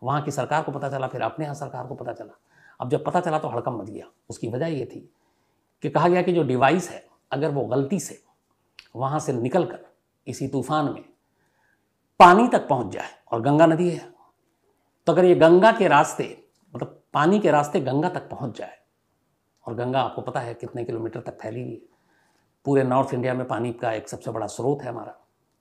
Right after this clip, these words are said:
तो ये अंदाज़ा लगाया गया कि लाखों लोगों की जान चली जाएगी उस रेडियो एक्टिव की वजह से। अब जब ये पता चला तो ये हुआ कि एक न्यूक्लियर हादसा हो सकता है इस देश में बहुत बड़ा।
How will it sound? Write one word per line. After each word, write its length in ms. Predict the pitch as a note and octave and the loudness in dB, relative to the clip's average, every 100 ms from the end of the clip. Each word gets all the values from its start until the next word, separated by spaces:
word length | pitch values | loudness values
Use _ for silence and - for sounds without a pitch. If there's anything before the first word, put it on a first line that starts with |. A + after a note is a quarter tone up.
| _ _ _ _ _ _ _ _ _ | _ _ _ _ _ _ _ _ _
तो 60 | D3 | 2
ये 120 | E3 | 4
अंदाज़ा 300 | D3+ D3+ F#3+ | 6 4 2
लगाया 260 | F3+ E3 F3 | 0 -2 -2
गया 120 | F3+ | -4
कि 120 | F#3 | -6
लाखों 400 | C#3 C3 C3+ F3+ | -2 -2 -2 -4
लोगों 200 | D3+ C#3+ | -4 -4
की 120 | C#3+ C#3 | -6 -10
जान 200 | A#2 A#2 | -10 -12
चली 200 | - - | -14 -16
जाएगी 340 | - - _ _ _ _ | -16 -20 _ _ _ _
उस 140 | C#3 | -12
रेडियो 280 | B2+ B2+ C3 | -6 -4 -2
एक्टिव 260 | C3 - A2+ | -4 -8 -16
की 100 | - | -14
वजह 180 | G2 F#2 | -14 -16
से। 140 | - _ _ _ _ _ - _ _ _ _ _ _ | -18 _ _ _ _ _ -20 _ _ _ _ _ _
अब 140 | F#3 F#3+ | 2 6
जब 140 | G#3+ | 4
ये 80 | G#3 | 4
पता 200 | G3 F#3+ | 2 0
चला 200 | F#3 F3+ | 2 0
तो 100 | F#3+ | 2
ये 80 | E3+ | 0
हुआ 160 | D#3 F3+ | 2 2
कि 120 | F3 | 0
एक 120 | D#3+ | -4
न्यूक्लियर 480 | A#2+ B2+ D3+ D#3+ F#3 | -4 0 0 0 -6
हादसा 380 | D3 B2 B2+ - | -6 -8 -6 -4
हो 120 | G#2 G#2+ | -6 -6
सकता 260 | A2+ - | -14 -12
है 60 | A2+ | -12
इस 60 | G#2+ | -6
देश 260 | C3+ B2+ | -6 -6
में 80 | A#2+ | -8
बहुत 220 | G#2+ G#2+ | -10 -12
बड़ा। 220 | A2 - | -12 -14